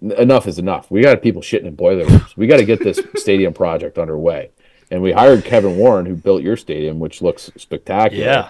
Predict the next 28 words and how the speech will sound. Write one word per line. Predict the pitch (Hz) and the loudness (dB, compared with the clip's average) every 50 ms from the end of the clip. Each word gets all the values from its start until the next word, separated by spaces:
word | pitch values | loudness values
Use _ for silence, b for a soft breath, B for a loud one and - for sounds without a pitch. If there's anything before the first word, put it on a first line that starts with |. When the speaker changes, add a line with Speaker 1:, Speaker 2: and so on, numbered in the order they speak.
| - _ | -14 _
Speaker 2:
Yeah. | - 98 98 98 _ _ - 87 87 87 85 82 80 78 78 | -20 -20 -20 -20 _ _ -12 -10 -6 -4 -4 -4 -4 -4 -4
Speaker 1:
um, | 76 76 - - _ _ _ | -6 -8 -10 -16 _ _ _
to, | - 87 80 | -4 -4 -4
to | - - 87 | -4 -8 -10
do | 78 - 98 117 123 107 | -4 2 4 6 6 6
it. | 87 - - | 6 4 0
And | 76 80 80 80 78 - _ _ _ _ _ _ _ | -4 -8 -8 -8 -10 -12 _ _ _ _ _ _ _
he | - 95 87 90 87 - - | -8 -6 -4 -4 -4 -6 -4
hasn't | 85 90 87 87 87 82 | -4 -4 -4 -4 -4 -6
made | 90 92 95 90 | -4 -4 -2 0
any | 95 98 117 123 | 0 0 0 -2
progress, | 120 - 95 87 85 82 87 92 101 98 - | -2 -2 -2 -2 -2 -2 0 0 0 -2 -2
and, | 82 82 87 87 - _ _ - | -6 -8 -6 -8 -10 _ _ -12
and | 85 87 87 85 87 85 | -10 -10 -8 -8 -8 -4
this | 92 95 - - | -4 -4 -4 -4
is, | 95 90 85 87 - | -6 -6 -6 -8 -8
these | - 95 101 95 85 | -4 -4 -4 -4 -4
are | 95 | -4
the | 95 92 | -6 -4
consequences. | - 139 139 131 - - - 67 - - - - - | -4 -4 -4 -4 -6 -10 -20 -20 -20 -20 -20 -18 -12
Guys | - 87 85 - | -10 -8 -8 -8
shitting | - - - - | -6 -6 -8 -6
in | 87 87 85 | -6 -8 -4
buckets | - - 78 - - 71 - - | -2 -2 -2 -2 -6 -10 -10 -10
in | 80 | -12
the | 78 78 | -10 -8
boiler | 85 82 78 71 57 - | -6 -6 -6 -6 -8 -10
room. | - - | -14 -16